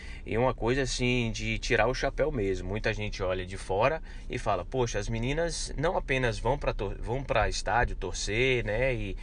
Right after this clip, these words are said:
e encontrar amigos e vibrar com o Bahia, mas ela rep-, elas representam o tricolor,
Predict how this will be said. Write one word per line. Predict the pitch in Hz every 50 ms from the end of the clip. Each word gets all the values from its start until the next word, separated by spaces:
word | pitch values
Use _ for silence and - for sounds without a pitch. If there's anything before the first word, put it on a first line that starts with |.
| - - - - - - -
e | 98 104
encontrar | 101 98 - 104 98 - 104 98 98
amigos | 98 95 101 117 131 135 131 120 107 98 95
e | 98
vibrar | 92 95 90 92 95 104 113
com | - 120 113
o |
Bahia, | 110 98 90 98 117 135
mas | 139 147 143 131 120
ela | 127 139 139 135
rep-, | 139 147 - - -
elas | - 131 139 151 147 127
representam | 127 156 180 - - 180 180 131 107 107 117 160 196 - - 135 117
o | 104
tricolor, | - - 98 - 104 95 90 101 127 170